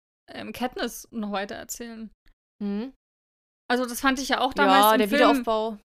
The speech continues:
Speaker 1: hätte ich mir auch gewünscht, oder auch bei, warte ich immer noch bei Harry Potter drauf, so mich interessiert eigentlich, was passiert nach diesem Kampf. Hogwarts ist zerstört, die ganze <laughs> Zauberergemeinschaft, das Ministerium ist so gut wie kaputt.
Speaker 2: Ja, Cursed Child gibt's
Speaker 1: Wie
Speaker 2: ja.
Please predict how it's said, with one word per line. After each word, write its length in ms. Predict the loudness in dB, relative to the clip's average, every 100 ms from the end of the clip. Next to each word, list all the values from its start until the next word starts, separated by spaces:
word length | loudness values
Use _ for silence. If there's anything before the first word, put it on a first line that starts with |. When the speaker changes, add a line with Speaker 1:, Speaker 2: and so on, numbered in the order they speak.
| -6
Speaker 1:
hätte 120 | -4
ich 80 | -2
mir 140 | 0 0
auch 140 | -2
gewünscht, 360 | -6 -4 -4 -2
oder 180 | 0 0
auch 60 |
bei, 560 | 0 0 0 -2 -8 -16 -4
warte 160 | -2
ich 60 | -2
immer 140 | -2 -2
noch 100 | -2
bei 100 | 0
Harry 120 | 0
Potter 320 | 0 0 0
drauf, 340 | -2 -4 -4 -6
so 200 | -6 -4
mich 160 | -4
interessiert 340 | -6 -6 -6 0
eigentlich, 520 | 2 2 2 -4 0
was 180 | -2 -2
passiert 380 | -8 -4 -4 -4
nach 120 | -6
diesem 220 | -6 -8
Kampf. 400 | -4 -4 -6 -10 -20 _ _ _ _ _ _ 4
Hogwarts 320 | 6 6 2
ist 180 | -4 -8
zerstört, 800 | -6 -8 0 4 6 6 4 2
die 80 | -4
ganze 360 | -2 -2 -4
<laughs> 20 | -4
Zauberergemeinschaft, 960 | -2 0 0 -2 -4 -2 -2 -4 -4
das 80 | -2
Ministerium 840 | -2 -2 -4 -2 0 0 -2 -4
ist 200 | -6 -6
so 80 | -6
gut 220 | -10 -12
wie 60 | -12
kaputt. 600 | -12 -10 -4 -4 -4 -12 _ -10
Speaker 2:
Ja, 160 | -8
Cursed 280 | -6 -6 -6
Child 300 | -6 -6 -8
gibt's 100 | -4
Speaker 1:
Wie 220 | -2 0
Speaker 2:
ja. 40 | -2